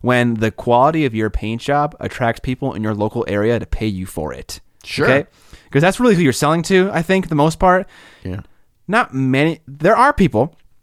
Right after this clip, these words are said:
Speaker 1: that will receive things in shipment or pay for things locally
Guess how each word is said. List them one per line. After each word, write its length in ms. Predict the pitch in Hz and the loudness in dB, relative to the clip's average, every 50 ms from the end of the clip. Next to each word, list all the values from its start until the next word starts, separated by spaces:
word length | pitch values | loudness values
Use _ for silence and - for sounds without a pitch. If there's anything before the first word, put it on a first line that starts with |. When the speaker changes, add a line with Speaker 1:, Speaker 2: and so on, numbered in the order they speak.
| _ _ _ _ _ _ _ - - | _ _ _ _ _ _ _ -6 -2
Speaker 1:
that 160 | 127 131 123 | 0 0 2
will 360 | 120 120 117 110 113 - - _ _ - | 4 4 4 4 4 2 -2 _ _ 0
receive 420 | 120 131 123 - - 143 135 120 | 2 2 2 2 2 0 0 0
things 260 | - - 120 117 117 120 | 0 -2 -2 -2 -2 -2
in 100 | 120 104 | -4 -4
shipment 440 | - - 113 - 98 104 117 - - _ _ - | -4 -6 -6 -4 -4 -6 -6 -6 -10 _ _ -2
or 120 | - 131 135 | 0 0 0
pay 200 | - - 165 160 | 2 2 0 0
for 160 | 160 160 139 | 0 0 -2
things 300 | - - 139 127 120 - | 0 0 0 0 0 0
locally 600 | 107 110 117 123 - - 120 110 107 110 120 - | 0 2 2 2 2 0 0 0 0 0 -2 -6